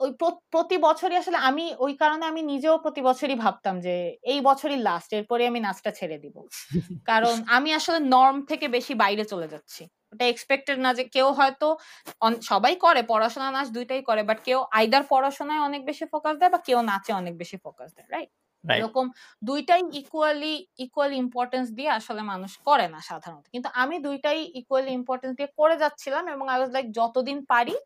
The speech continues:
Speaker 1: আমি করতে থাকি, দেখি how far it takes me।" So, দেশে ultimately আমার ওই কারণে কখনোই ছাড়তে হয়নি। প্রতি বছরই যদি আমি চিন্তা করছি একটা সার্টেন টাইমে যে নাচ ছেড়ে দিব, কারণ আরো ধরো ইউনিভার্সিটিতে যখন পড়লাম, তখনও কয়েক মাসের জন্য নাচ করলাম না, ভাবলাম, "আচ্ছা, ছেড়ে দিব, এখন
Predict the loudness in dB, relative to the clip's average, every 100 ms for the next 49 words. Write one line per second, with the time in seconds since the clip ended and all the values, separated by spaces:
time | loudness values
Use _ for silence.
0 | _ _ -20 -16 -16 -6 -6 2 0 0
1 | -6 -8 -2 4 4 2 -8 -6 -4 -2
2 | 0 0 0 -8 -10 -10 -18 -20 _ _
3 | -6 0 0 2 4 4 4 -6 -8 -4
4 | -2 -2 -4 -2 -2 -2 -2 -4 -2 -2
5 | -4 -2 -2 -2 -4 -6 -8 -6 -6 -2
6 | 2 2 2 -4 -2 -2 -4 -4 -2 0
7 | -2 -6 -10 -10 -10 -8 -10 -8 -8 -8
8 | -6 -8 -6 -4 -2 -4 -10 -12 -10 -10
9 | -16 -20 -4 2 2 2 -2 -4 2 2
10 | 2 0 0 -2 -2 -6 -4 -4 -2 -4
11 | -6 -2 0 2 0 2 0 0 -6 -6
12 | -8 -8 -6 -4 -4 -6 -4 -4 -2 -4
13 | -4 -2 -2 -4 -8 -8 -6 -6 -6 -4
14 | -6 -8